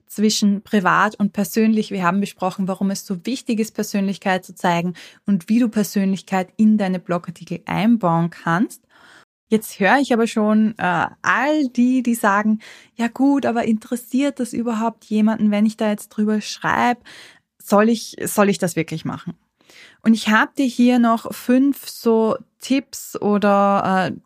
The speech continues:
Checkpunkte, ich weiß nicht, wie man es ausdrücken soll, mitgebracht, die dir dabei helfen, zu,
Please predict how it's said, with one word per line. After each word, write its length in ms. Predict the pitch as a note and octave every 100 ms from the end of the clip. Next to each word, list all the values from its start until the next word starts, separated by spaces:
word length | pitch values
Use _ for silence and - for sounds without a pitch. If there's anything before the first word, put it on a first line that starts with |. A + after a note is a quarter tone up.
| _ _ -
Checkpunkte, 840 | - A3+ - - - A#3 A#3 A3+
ich 120 | G#3+
weiß 120 | E3+
nicht, 180 | F#3+ F#3+
wie 40 | G3
man 100 | F#3+
es 40 |
ausdrücken 440 | E3+ E3 G#3+ G3+ G3+
soll, 260 | G3+ F#3+
mitgebracht, 840 | - G#3+ C#4+ - A3 A3 G3 A#3+ _ - - - -
die 80 |
dir 140 | B3 C4+
dabei 240 | A#3 A3
helfen, 840 | F3+ E3 E3+ A3 C4 - B3 B3 B3
zu, 680 | - A#3 A3+ A3+ A3+ A3